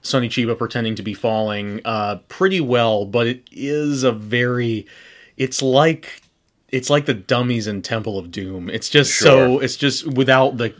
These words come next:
Speaker 1: the leg kicking mechanic. It's just so obvious. And, uh, they just fall, fall down the cliff into the water. Uh, Rakuda finds, did you have something you wanted to say?
Speaker 2: No.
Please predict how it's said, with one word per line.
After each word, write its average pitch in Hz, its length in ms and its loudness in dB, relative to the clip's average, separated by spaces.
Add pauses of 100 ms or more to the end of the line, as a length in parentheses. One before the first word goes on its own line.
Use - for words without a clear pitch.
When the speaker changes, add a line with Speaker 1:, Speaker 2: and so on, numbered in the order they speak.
(100)
Speaker 1:
the 117 240 -2
leg 104 320 -4
kicking 98 300 -8
mechanic. 98 420 -10 (480)
It's 120 220 -2
just 143 280 0
so 120 240 2
obvious. 95 600 -6 (500)
And, 113 280 0
uh, 117 380 0
they 117 140 0
just 113 180 -4
fall, 107 420 0 (520)
fall 113 300 2
down 107 260 0
the 107 80 -4
cliff 104 320 -2
into 104 160 -4
the 107 60 0
water. 98 520 -4 (500)
Uh, 104 420 -2
Rakuda 131 420 0
finds, 120 840 -2 (120)
did 117 140 -4
you 117 60 0
have 107 80 -2
something 113 200 -6
you 117 80 -8
wanted 113 200 -10
to 107 80 -10
say? - 20 -6
Speaker 2:
No. - 140 -4